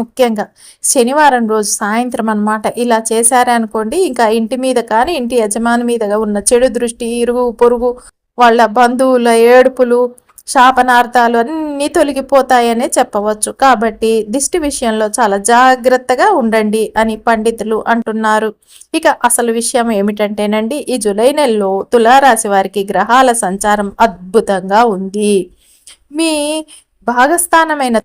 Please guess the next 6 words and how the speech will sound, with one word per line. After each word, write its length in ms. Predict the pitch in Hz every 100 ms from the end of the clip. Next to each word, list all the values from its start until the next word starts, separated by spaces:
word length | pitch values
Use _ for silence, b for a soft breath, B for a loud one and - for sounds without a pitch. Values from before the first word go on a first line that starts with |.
| 214
తొమ్మిదవ 360 | 220 277 294 269 220
ఇంట్లో 260 | 208 196 208 214
దేవగురువు 580 | 220 254 277 277 233 196 214 208
బృహస్పతి 600 | 240 277 - 240 - 240 -
సంచరిస్తున్నాడనమాట. 1200 | 220 240 302 285 - 220 202 196 190 196 196 190 208 - _ b b _ _ - - _ - - 226
లాభస్థానమైన 840 | 233 269 339 349 320 285 262 226